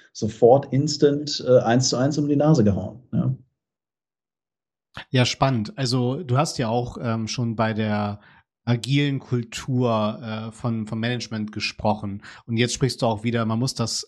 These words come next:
Speaker 2: aushalten können. Ähm, man merkt
Speaker 1: Mhm.
Speaker 2: ja schon, ne? Also es ist tatsächlich etwas, auf das ich, äh, mich als, als Geschäftsführung, Inhaberin et cetera einlassen muss, um dann halt hier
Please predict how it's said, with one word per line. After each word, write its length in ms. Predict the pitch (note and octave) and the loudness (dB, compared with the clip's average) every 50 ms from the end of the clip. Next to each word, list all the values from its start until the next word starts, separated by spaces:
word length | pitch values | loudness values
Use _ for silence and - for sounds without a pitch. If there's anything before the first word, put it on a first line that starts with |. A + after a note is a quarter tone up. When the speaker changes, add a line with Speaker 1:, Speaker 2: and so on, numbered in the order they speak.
| _ _ | _ _
Speaker 2:
aushalten 840 | - A#2+ A#2+ C3 B2+ - - - - G#2+ G#2 G2+ G2 - G#2 G#2 - | 0 2 2 2 0 -2 -4 -2 0 0 0 0 -2 -4 -8 -10 -8
können. 400 | - - - G#2+ G2+ G2+ G2+ G#2+ - - - - - - - _ _ _ _ | -4 -2 -2 0 0 -2 -4 -8 -10 -16 -20 -20 -20 -20 -20 _ _ _ _
Ähm, 380 | - A2+ A2+ A2 A2+ C#3 E3+ - _ _ _ _ _ | 0 0 0 0 -2 -6 -8 -12 _ _ _ _ _
man 140 | - B2 B2+ | -2 0 2
merkt 220 | B2 C3+ - G#2 | 4 4 2 2
Speaker 1:
Mhm. 60 | B2 D3 | 0 0
Speaker 2:
ja 60 | C3 | -2
schon, 300 | - - D#3 B2 A2 G#2+ | 0 0 -2 0 0 0
ne? 120 | B2 D#3+ | -2 -2
Also 200 | E3 C3+ A#2+ A#2 | -2 -2 -2 -4
es 80 | A#2 A2+ | -4 -4
ist 160 | C#3 B2+ - | -4 -6 -4
tatsächlich 680 | - B2 A2 G#2 B2 C#3+ - - E3+ E3 E3 E3 - - - - - - _ | -4 -4 -2 -2 -2 -2 0 0 0 0 0 -2 -4 -10 -18 -20 -20 -8 _
etwas, 420 | C3 C#3 C3+ - D3+ C#3 C3 - | -2 -2 0 0 0 0 0 -2
auf 220 | - B2+ A#2+ - - | -4 -6 -6 -4 -4
das 200 | B2+ A#2+ - - | -4 -4 -4 -4
ich, 300 | C3 A#2 - - - - | -8 -8 -10 -12 -6 -2
äh, 240 | B2 A2+ A2+ A2 | -2 0 0 0
mich 480 | A2 A2+ A#2+ C#3+ F#3 F3+ - - - - _ - - - _ _ | 0 0 2 0 0 0 -4 -10 -16 -20 _ -20 -20 -20 _ _
als, 320 | - A2+ A2+ G#2+ - - | -2 0 0 0 -2 -6
als 320 | - A#2+ A2+ - - - - | -4 -4 -4 -4 -6 -8 -6
Geschäftsführung, 1040 | - G#2 - D#3+ E3 D#3+ - - - - - C#3+ C#3 C3 C3+ C3 B2+ B2 B2 B2 B2 | -4 0 0 0 0 0 -4 -10 -10 -6 -4 -2 -2 -2 -2 -2 -2 -2 -2 -2 -2
Inhaberin 640 | C#3 D#3+ F3+ D3+ C3+ C#3+ C3 B2 B2 A#2 A#2 A#2 G#2+ | 0 2 2 2 2 2 0 0 0 -2 -2 -4 -4
et 140 | G#2+ G#2+ - | -6 -6 -6
cetera 540 | - C3+ - D3 C3+ B2 B2 A#2+ A#2+ A#2 - - - - _ _ | -8 -6 -4 -6 -4 -2 0 -2 -2 -2 -6 -14 -20 -20 _ _
einlassen 600 | - A#2 B2 C3 C3 A#2 A2 G#2+ G#2 - - G#2+ | -2 0 2 2 2 2 2 0 0 0 -2 -2
muss, 500 | G#2+ G#2 G#2+ A#2 D3 E3 - - - - - _ _ _ _ | 0 0 2 2 0 0 -2 -6 -8 -10 -12 _ _ _ _
um 320 | - A#2 A2+ A2+ G#2+ - - | -2 0 0 0 -2 -4 -2
dann 260 | - A#2 A#2 A2+ A2 | -2 0 0 0 -2
halt 200 | A#2 A#2 A2 - | -2 -4 -4 -6
hier 600 | - - - C3 C3 C#3 D3 D3 D3+ D3+ D3+ D#3 | -10 -8 -4 -2 0 0 0 0 0 -2 -4 -4